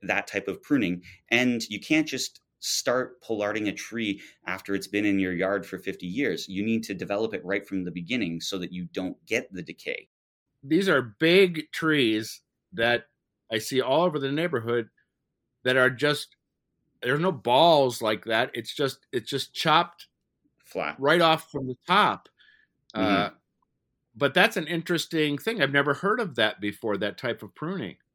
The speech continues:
Speaker 1: Yeah, it's, it's, uh, very common in, uh, in England. Um, but, uh, with that, uh, there, I know ar-, in British Columbia,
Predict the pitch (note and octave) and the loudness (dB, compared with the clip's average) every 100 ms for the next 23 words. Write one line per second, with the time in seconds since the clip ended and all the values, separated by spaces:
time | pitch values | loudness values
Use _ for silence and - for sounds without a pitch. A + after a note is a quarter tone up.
0 | _ _ _ _ - _ A#2 C3+ C#3+ C#3+ | _ _ _ _ -20 _ 2 2 4 0
1 | - - C#3 - - B2+ A#2 B2 D#3+ F3 | -2 0 -2 0 2 2 2 0 0 -2
2 | - C3 C3 C3 A#2+ G#2 G#2+ G2+ G2 F#2 | -6 -4 -2 0 -2 -2 -2 0 0 0
3 | F2 F2 F#2 - A2 G2 D2 D2 - _ | -2 -2 -4 -2 -2 -2 -4 -8 -12 _
4 | - - _ D#2 D#2+ D#2+ D#2+ D#2 D2+ - | -20 -20 _ -8 -6 -4 -4 -6 -8 -10
5 | _ G#2+ G#2+ G#2 - - A#2 B2 A#2 B2+ | _ -2 2 2 0 -10 -10 -8 -12 -6
6 | A#2+ F3 F3+ D3+ C#3 - - G#2+ G2+ F#2+ | 0 0 0 0 2 0 -4 -2 0 0
7 | F#2 F#2 - _ _ A2+ F#2 A2 G#2+ G#2+ | 0 -2 -6 _ _ -14 -2 2 2 -2
8 | - - _ _ _ - A2 C#3 C#3 C3+ | -12 -20 _ _ _ -4 -2 2 2 2
9 | G#2 A2 - A2 G#2 G#2 G2+ F#2+ C3 - | 0 -2 -4 -4 -2 -2 -4 -4 -6 -8
10 | A2+ A2 A2 G2 F#2 | -6 -4 0 0 -2